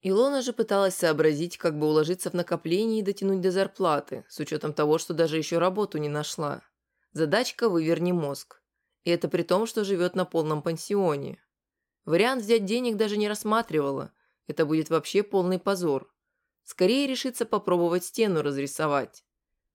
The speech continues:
На самом деле такая работа стоит довольно дорого, если расписывает профессионал.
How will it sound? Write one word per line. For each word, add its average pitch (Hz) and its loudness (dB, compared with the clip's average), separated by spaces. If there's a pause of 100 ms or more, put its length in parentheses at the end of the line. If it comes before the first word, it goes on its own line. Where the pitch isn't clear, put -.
На 170 2
самом 277 0
деле 233 0
такая 220 0
работа 196 0
стоит 175 0
довольно 175 2
дорого, 160 2 (320)
если 160 -2
расписывает 165 -2
профессионал. 165 -2